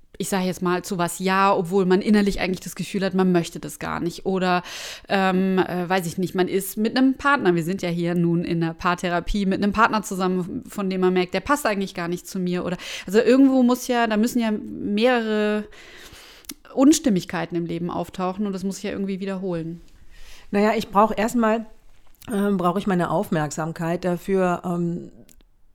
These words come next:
Speaker 2: f-, wo fühle ich mich, in welchen Situationen, mit welchen Menschen fühle ich mich wohl, richtig wohl und wo nicht so. Und, äh, ich finde, das ist so schon mal der erste Schritt.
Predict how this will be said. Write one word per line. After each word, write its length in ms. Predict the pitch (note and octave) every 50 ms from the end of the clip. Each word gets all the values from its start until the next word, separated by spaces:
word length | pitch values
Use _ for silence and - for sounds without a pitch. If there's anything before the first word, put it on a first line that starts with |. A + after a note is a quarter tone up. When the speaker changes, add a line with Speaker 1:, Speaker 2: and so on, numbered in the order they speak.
| - _ - F3+
Speaker 2:
f-, 220 | F#3+ - - - G3
wo 180 | F#3+ F#3+ A3 A#3
fühle 260 | A3+ - A#3+ G#3 G#3
ich 120 | G#3 F#3
mich, 440 | G3 F#3 F#3 F#3 F#3 - - - - - - -
in 160 | E3+ E3+ E3+
welchen 240 | F3+ F#3+ G#3 G#3 F#3
Situationen, 840 | F#3+ F#3 F#3+ F3+ F3+ - - G3+ G3+ G3 G#3+ A3+ A#3+ B3 C4+ D4 C#4+ - - _ _ _ _ _
mit 140 | F3 D3 C#3+
welchen 320 | D#3+ E3+ F#3 F3 F3+ E3 E3
Menschen 400 | E3+ E3+ G#3 A3 - A3 A3 A3
fühle 260 | - - G3 F3 D#3+
ich 120 | D#3 - E3
mich 220 | D#3+ D3+ F3 D#3
wohl, 400 | D#3+ F3 F#3+ G#3 A3+ B3+ D#4 E4+ - - - - - - - - -
richtig 540 | F3 D3+ F3 A#3+ B3 - - B3+ B3 - G#3
wohl 340 | A3 A#3 B3 C4 D4+ F4 E4+ - - - - - - - - - _ _ _
und 220 | - G#3 G#3 F3
wo 140 | F3+ G#3 G#3
nicht 280 | G#3 F#3+ F3+ F3+ - -
so. 180 | - C3+ - - - _ _ - - _ _ _ _ _ _ _ _ _ _ _
Und, 300 | - G3 G3+ F#3 - -
äh, 120 | F#3 F3+
ich 140 | D3+ F3+ -
finde, 160 | - G3+ G3+
das 120 | F#3+ F3+ F3
ist 120 | F3+ F3
so 100 | - F#3
schon 140 | F3+ - F#3
mal 100 | F3+ F3
der 100 | E3 D3+
erste 280 | C#3+ E3+ E3+ - E3+ D#3
Schritt. 440 | - - - F#3+ F3+ F#3 - -